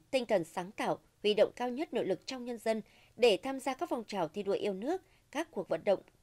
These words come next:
góp phần phát huy truyền thống đại đoàn kết, bản sắc văn hóa tốt đẹp của dân tộc, tương trợ, giúp đỡ nhau trong cuộc sống. Nhân dịp này, Ủy ban Mặt trận Tổ quốc thành phố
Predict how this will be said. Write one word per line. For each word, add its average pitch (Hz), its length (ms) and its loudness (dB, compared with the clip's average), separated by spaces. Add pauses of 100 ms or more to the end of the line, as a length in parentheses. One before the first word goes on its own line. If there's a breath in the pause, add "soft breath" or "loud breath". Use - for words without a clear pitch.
(180)
góp 339 200 -2
phần 202 160 2
phát 330 160 -6
huy 254 220 -4
truyền 170 200 0
thống 180 300 -6
đại 330 120 2
đoàn 170 240 -2
kết, 339 180 -4 (360 loud breath)
bản 214 240 -4
sắc 381 220 -6
văn 202 120 -2
hóa 180 200 -8
tốt 349 220 -6
đẹp 208 200 -2
của 180 200 -4
dân 202 200 -4
tộc, 180 180 2 (340 soft breath)
tương 202 200 4
trợ, 196 280 0 (140)
giúp 302 180 -6
đỡ 220 120 0
nhau 247 340 -8
trong 196 200 -6
cuộc - 180 -8
sống. 170 300 -6 (540)
Nhân 233 160 2
dịp 220 240 -2
này, 180 200 -2 (260 soft breath)
Ủy 220 140 0
ban 208 260 -2
Mặt 196 80 0
trận 165 200 -2
Tổ 196 100 -4
quốc 330 220 -4
thành 190 140 -4
phố 185 320 -6